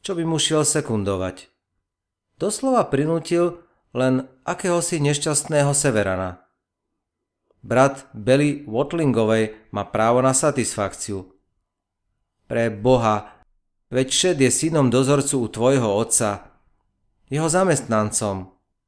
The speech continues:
John zamietavo hodil rukou. Ponúkni mu peňažnú náhradu.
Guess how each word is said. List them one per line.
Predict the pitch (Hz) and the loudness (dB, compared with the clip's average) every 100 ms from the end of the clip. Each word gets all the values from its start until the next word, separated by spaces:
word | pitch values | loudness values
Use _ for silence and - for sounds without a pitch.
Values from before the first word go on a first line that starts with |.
| _ _ _ _ _ _ _ _ _ _ 98 | _ _ _ _ _ _ _ _ _ _ -12
John | 92 131 139 | -4 -2 0
zamietavo | 101 110 120 117 123 120 127 127 - 95 | 0 0 0 0 0 2 2 0 -8 -8
hodil | 104 110 117 | -4 -2 -2
rukou. | 131 131 92 87 87 _ _ _ _ _ _ _ _ | -2 -4 -8 -8 -12 _ _ _ _ _ _ _ _
Ponúkni | 202 214 190 - 156 | -2 0 0 -2 2
mu | 147 139 135 | 2 2 -2
peňažnú | - 127 143 131 | -2 2 2 4
náhradu. | 147 143 139 113 101 92 | 4 4 4 2 0 -4